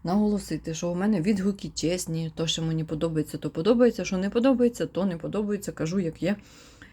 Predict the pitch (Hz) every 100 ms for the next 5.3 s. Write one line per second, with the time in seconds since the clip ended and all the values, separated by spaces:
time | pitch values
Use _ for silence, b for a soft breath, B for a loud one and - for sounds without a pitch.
0 | B - 196 220 208 202 233 185 156 156
1 | 160 170 165 185 190 196 185 139 180 180
2 | - 160 - 156 240 240 269 277 - 254
3 | 226 233 214 208 202 208 208 196 B B
4 | B B - - 214 247 208 - 220 -
5 | 143 214 247